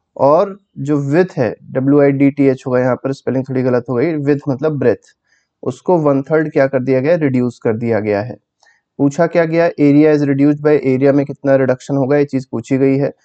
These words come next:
तो देखिए बहुत सिंपल सा है, जैसे अगर मान लीजिए लेंथ पहले एल थी, ब्रेथ मान लीजिए पहले बी थी, ठीक है, अब नई लेंथ क्या हो जाएगी, अब देखिए जो लेंथ अब नई हो जाएगी क्योंकि कितनी बढ़ी है, वन बाई थर्ड बढ़ रही है, तो एल में क्या कर दीजिए,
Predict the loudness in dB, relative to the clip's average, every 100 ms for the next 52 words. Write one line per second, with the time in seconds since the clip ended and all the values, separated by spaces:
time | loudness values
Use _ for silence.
0 | _ _ -2 0 0 0 0 0 0 -2
1 | 0 0 0 0 0 0 0 2 2 2
2 | 0 -2 2 2 2 4 4 2 0 -2
3 | -2 0 0 0 0 0 -2 -6 _ _
4 | _ _ -10 2 2 2 0 0 2 0
5 | 0 0 0 0 -2 -4 -6 -12 -14 _
6 | -4 0 0 -4 -8 _ -6 -2 0 2
7 | 2 2 0 0 0 0 2 2 2 0
8 | -6 -12 _ _ _ _ _ _ _ _
9 | -6 0 0 2 2 4 4 2 -2 0
10 | 2 2 2 2 2 0 -4 -8 -8 -10
11 | -6 -4 0 2 4 2 0 _ _ _
12 | -2 2 2 0 -2 -2 2 2 2 2
13 | 2 0 0 2 4 4 2 0 -2 0
14 | -2 -2 -4 -4